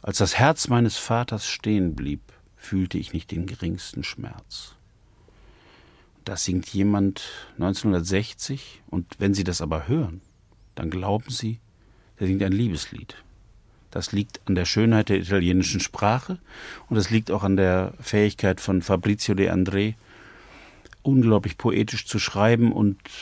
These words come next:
wunderschön zu singen und zu komponieren. Aber das hat mich schwer beeindruckt, wie jemand schon zu der Zeit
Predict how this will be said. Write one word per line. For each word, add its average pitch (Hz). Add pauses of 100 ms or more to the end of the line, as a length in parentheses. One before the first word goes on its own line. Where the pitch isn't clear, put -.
(140)
wunderschön 113
zu 104
singen 120
und -
zu -
komponieren. 104 (1160)
Aber 90
das 87
hat 95
mich - (260)
schwer 120
beeindruckt, 107
wie 95 (440)
jemand 104
schon 104
zu -
der 107
Zeit -